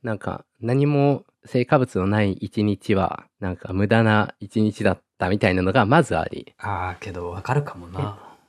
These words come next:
Speaker 1: え、そうじゃないっていう自分が、こう、後天的に生まれてきたから、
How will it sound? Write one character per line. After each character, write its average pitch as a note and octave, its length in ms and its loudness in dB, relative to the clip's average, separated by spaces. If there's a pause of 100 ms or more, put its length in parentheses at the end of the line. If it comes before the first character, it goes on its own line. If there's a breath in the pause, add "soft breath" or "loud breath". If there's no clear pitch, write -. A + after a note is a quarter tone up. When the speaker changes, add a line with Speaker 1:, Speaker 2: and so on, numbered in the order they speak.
(180)
Speaker 1:
え、 - 40 -20
そ - 280 2
う D3+ 60 4
じ - 80 0
ゃ E2 80 2
な F2+ 200 0
い - 180 -4
っ - 420 -20
て - 360 -2 (100)
い A#2 140 2
う C3+ 60 6
自 B2+ 200 4
分 C3+ 180 4
が、 D#3 320 2 (120)
こ F2+ 420 0
う、 - 80 -20
後 F3+ 240 4
天 F#3 240 2
的 F3+ 240 0
に E3+ 120 4
生 A#2+ 60 2
ま A#2+ 120 4
れ A#2 100 2
て B2 100 -4
き - 80 -16
た - 80 -4
か - 120 -12
ら、 F#2+ 280 -4